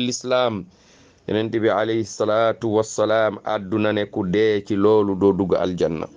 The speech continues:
Wa dayn, ak bor, ku dee fekk yaa ngi yóbbaale bor, yonent bi nee na doo dugg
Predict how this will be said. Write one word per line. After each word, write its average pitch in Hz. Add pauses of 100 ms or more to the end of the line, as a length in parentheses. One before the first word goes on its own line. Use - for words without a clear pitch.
(880)
Wa 139
dayn, 185
ak 170
bor, 143 (140)
ku 139
dee 147
fekk 139
yaa 139
ngi 131
yóbbaale 120
bor, 110 (380)
yonent 120
bi 110
nee 110
na 104
doo 101
dugg 90